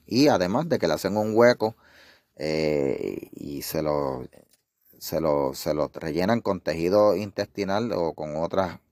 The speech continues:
técnicas terribles, de verdad, gente. Así que, la, en el caso de las mujeres, le sacan carne de otra parte del cuerpo, a veces de la pierna, a veces de un brazo, y le hacen un pene ahí artificial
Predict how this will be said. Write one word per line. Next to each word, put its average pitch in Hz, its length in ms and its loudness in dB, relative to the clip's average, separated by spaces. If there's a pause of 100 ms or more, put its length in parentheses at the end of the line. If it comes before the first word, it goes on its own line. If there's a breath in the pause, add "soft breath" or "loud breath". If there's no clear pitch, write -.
(120)
técnicas 90 520 -4 (640)
terribles, 76 480 -2
de 67 80 -4
verdad, 69 280 -2
gente. 69 300 -10 (1700 soft breath)
Así 127 180 2
que, - 200 6 (600)
la, 113 240 0
en 123 100 0
el 117 80 -2
caso 135 220 6
de 165 60 10
las 170 60 6
mujeres, 170 560 4 (680)
le 104 280 0
sacan 127 420 4
carne 143 360 6
de 139 60 8
otra 131 240 6
parte 135 280 4
del 143 140 4
cuerpo, 147 540 4 (380)
a 87 100 -8
veces 90 200 -4
de 98 120 2
la 95 100 6
pierna, 127 760 4
a - 20 4
veces 90 240 0
de 95 80 -4
un 101 120 -2
brazo, 131 540 6
y 101 80 0
le 98 80 2
hacen 117 260 -2
un 131 200 -2
pene 127 420 0
ahí 123 220 6
artificial 123 800 0